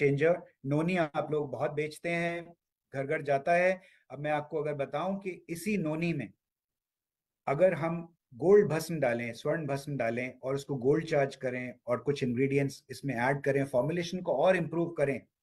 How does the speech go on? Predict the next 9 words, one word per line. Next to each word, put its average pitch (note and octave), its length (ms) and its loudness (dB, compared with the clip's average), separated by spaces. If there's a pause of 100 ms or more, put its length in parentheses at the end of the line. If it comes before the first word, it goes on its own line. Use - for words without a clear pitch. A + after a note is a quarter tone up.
(340)
और E3+ 220 4
बेहतर D3 320 -2
बनाएं, D3+ 260 0
next D3+ 260 -8
level D3 180 -2
पर C#3+ 140 -6
लेके C3 280 -6
जाएं B2+ 320 -6 (520)
और D3 380 2